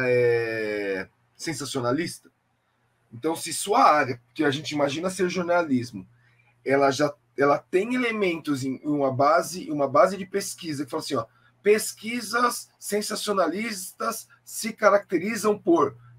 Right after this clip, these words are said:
isso, isso, isso, aquilo. E aí, quando você lê as matérias, você consegue identificar na leitura desses textos essa,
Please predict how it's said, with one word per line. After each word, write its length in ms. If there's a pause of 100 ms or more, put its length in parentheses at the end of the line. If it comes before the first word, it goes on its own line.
(120)
isso, 760
isso, 760
isso, 400
aquilo. 520 (280)
E 80
aí, 100
quando 180
você 260
lê 120
as 160
matérias, 600
você 220
consegue 580 (460)
identificar 840
na 100
leitura 880 (560)
desses 400
textos 720 (460)
essa, 1000